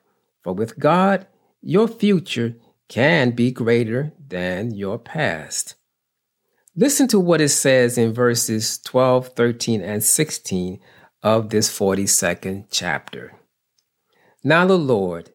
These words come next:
blessed the latter days of Job more than his beginning,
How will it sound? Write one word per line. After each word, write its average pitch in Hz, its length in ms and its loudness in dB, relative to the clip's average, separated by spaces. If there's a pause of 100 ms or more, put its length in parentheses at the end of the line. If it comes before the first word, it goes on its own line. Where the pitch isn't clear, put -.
(400)
blessed 175 500 0
the 202 60 4
latter 151 380 2
days 131 420 0
of 127 220 -6
Job 90 480 -6 (380)
more 143 380 4
than 131 320 2
his 107 360 0
beginning, 87 760 -8